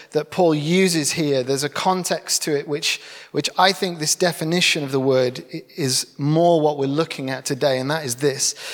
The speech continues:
It's the tranquil state of a soul assured of its salvation through Christ. Say that again. The tranquil state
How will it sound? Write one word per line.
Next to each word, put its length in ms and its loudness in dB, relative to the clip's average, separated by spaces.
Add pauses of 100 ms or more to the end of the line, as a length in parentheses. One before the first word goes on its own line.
(280)
It's 180 -2
the 100 2
tranquil 560 0
state 560 -2
of 100 -6
a 60 -2
soul 720 -2
assured 680 2
of 140 -10
its 140 -4
salvation 880 -2
through 300 -6
Christ. 680 -4 (600)
Say 180 -2
that 100 2
again. 280 -2 (340)
The 100 -4
tranquil 680 0
state 880 0